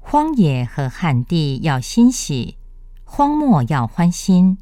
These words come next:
如水仙花绽放；要灿烂的绽放，要欢欣。是的，欢乐欢呼。荒漠会领受黎巴嫩的荣耀，加密和沙伦的荣光。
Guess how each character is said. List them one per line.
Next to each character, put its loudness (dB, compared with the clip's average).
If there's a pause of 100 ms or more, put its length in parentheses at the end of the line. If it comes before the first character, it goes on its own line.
(260)
如 0
水 -4
仙 -2
花 -4
绽 -4
放； -2 (600)
要 2
灿 -2
烂 0
的 -4
绽 -4
放， -2 (260)
要 2
欢 2
欣。 2 (540)
是 0
的， -6 (240)
欢 0
乐 0
欢 2
呼。 0 (560)
荒 -4
漠 0
会 -2
领 0
受 -2
黎 -6
巴 -4
嫩 2
的 -2
荣 -2
耀， -2 (420)
加 -2
密 4
和 -6
沙 -2
伦 0
的 -2
荣 -2
光。 2